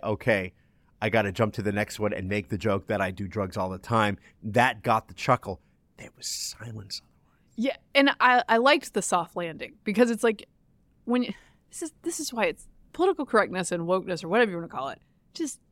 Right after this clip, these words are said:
Speaker 2: makes art so bland because you don't need to know exactly where Woody Harrelson is on covid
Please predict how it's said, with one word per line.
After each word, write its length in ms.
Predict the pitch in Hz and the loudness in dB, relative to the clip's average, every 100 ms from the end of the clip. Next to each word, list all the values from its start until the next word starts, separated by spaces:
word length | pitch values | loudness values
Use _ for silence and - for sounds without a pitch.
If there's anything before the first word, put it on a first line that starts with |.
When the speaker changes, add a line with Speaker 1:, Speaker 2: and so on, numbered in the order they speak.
| _ | _
Speaker 2:
makes 420 | 285 349 302 - - - | -4 -2 -4 -6 -10 0
art 240 | 196 190 - | 0 0 -2
so 260 | - 196 | 0 2
bland 720 | 175 151 175 170 170 190 208 - _ _ - | 0 0 -2 0 -2 -2 -4 -8 _ _ -4
because 360 | 254 302 254 - _ | 2 2 0 -8 _
you 140 | 277 392 | 2 4
don't 220 | 427 294 | 4 4
need 280 | 285 311 - | 6 4 2
to 120 | 254 | 2
know 300 | 220 220 220 | 2 2 2
exactly 640 | 190 170 196 202 - 220 | 0 0 2 2 2 0
where 260 | 190 190 185 | 2 2 2
Woody 300 | 175 190 185 | 2 0 0
Harrelson 580 | 185 185 185 - 180 - | 0 0 0 -2 -4 -4
is 320 | 202 208 196 | 2 4 4
on 240 | - 180 170 | 2 0 0
covid 580 | - 226 202 180 156 | 4 4 4 0 -2